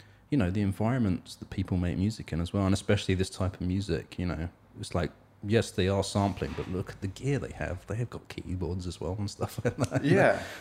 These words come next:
Speaker 1: Samplers and
Speaker 2: And, I mean, yeah,
Speaker 1: Yeah.
Speaker 2: and it is cool 'cause this stuff was originally recorded,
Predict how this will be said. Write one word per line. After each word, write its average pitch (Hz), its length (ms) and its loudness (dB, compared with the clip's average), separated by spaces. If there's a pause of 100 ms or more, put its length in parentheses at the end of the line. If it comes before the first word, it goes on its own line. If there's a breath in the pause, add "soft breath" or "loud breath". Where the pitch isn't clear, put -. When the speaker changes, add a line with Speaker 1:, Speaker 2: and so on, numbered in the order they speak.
Speaker 1:
Samplers 98 720 -2
and 92 220 -6 (160)
Speaker 2:
And, 143 220 4 (280)
I 135 40 2
mean, 151 200 6
yeah, 190 80 4 (100)
Speaker 1:
Yeah. 101 80 2
Speaker 2:
and 117 100 4
it 127 80 4
is 143 160 2
cool 139 200 0
'cause 127 180 2
this 123 160 0
stuff 131 240 2
was 127 240 4
originally 120 460 2
recorded, 113 560 0